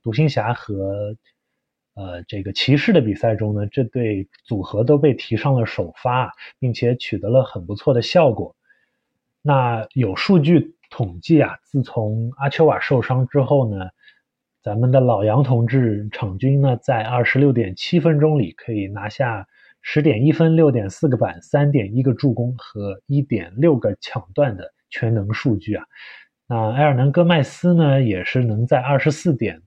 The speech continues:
二分钟里拿下六点六分和六点五个板。那这两人呢，就好像球队的润滑剂一样，虽然在进攻端的贡献可能比较有限啊，但在场上呢，似乎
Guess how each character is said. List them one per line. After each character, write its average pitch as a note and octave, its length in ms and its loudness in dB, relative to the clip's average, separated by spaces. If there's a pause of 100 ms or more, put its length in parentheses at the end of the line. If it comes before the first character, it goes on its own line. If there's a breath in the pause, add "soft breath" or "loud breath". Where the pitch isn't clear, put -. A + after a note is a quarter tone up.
二 D#3+ 180 0
分 A#2+ 300 -2
钟 B2 240 0
里 F#2 220 -4 (400)
拿 G#2+ 120 -6
下 D3+ 140 2
六 D#3 160 6
点 A#2 160 0
六 C3+ 160 4
分 D3+ 300 0
和 A2 260 -4
六 C3 240 2
点 A2 220 -2
五 G2 120 -6
个 A#2 120 -8
板。 - 120 -8 (840)
那 F3 100 2
这 F#3 140 4
两 A#2 200 2
人 G#2 220 -2
呢， D#3 300 4
就 C#3+ 280 2
好 G2+ 200 -4
像 B2 480 0
球 - 280 -10
队 C#3 180 2
的 A#2+ 60 2
润 C3+ 220 4
滑 - 240 -12
剂 C3 340 -2
一 F#2 40 -4
样， F2+ 120 -8 (440 loud breath)
虽 - 180 2
然 D3+ 140 2
在 D#3 160 4
进 D3 260 2
攻 D3+ 240 2
端 D3+ 240 2
的 A#2 220 4
贡 C3 260 0
献 A#2+ 240 0
可 G2 220 -10
能 F2+ 260 -10
比 B2 120 -10
较 C3+ 120 4
有 C#3+ 160 4
限 - 260 0
啊， G2+ 200 -6 (560 loud breath)
但 E3+ 180 6
在 D3+ 160 6
场 G2 300 -4
上 C3+ 260 0
呢， G#2 140 -2
似 B2+ 220 0
乎 B2 500 0